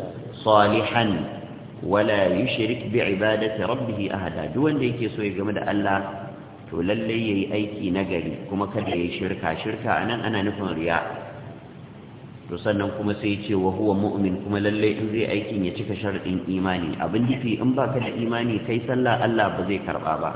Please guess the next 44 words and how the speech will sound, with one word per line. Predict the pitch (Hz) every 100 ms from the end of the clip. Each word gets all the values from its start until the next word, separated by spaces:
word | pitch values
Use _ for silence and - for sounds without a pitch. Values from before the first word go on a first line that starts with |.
| - - - - - - - 120
In | 127
ba | - 123 127
ki | 123
da | 110
imani | 123 123 127 123 117
kika | 127 127
yi | 113
azumi, | 120 113 120
Allah | 117 117 113 95
ba | 95
zai | 98 -
karba | 85 - 80 78
ba. | 76 - - - - - -
In | 113
ba | 127 127
ki | 139 117
da |
imani | - 127 127 123 113
kika | 127 123 107
yi | 123
aikin | 127 113 120
haji, | 120 117
Allah | - 120 107
ba | 92
zai | 95 92
karba | 78 - 82
ba, | 82
domin | 92 107 -
Allah | 123 113 -
kadai | - 127
masu | 131 107 - -
imani | 113 117 117 95
yace | 98 110 87 82
su |
yi, | 82 82
kuma | 113 123
daga | 117 98
wajen | 107 113
masu | 117 101 - 101
imani | 104 107 101 95
yake | 101 -
karba. | 80 - 73 69 - - - - - - - - - - -
"Innal | - - 117 120
ladhina | 104 113 110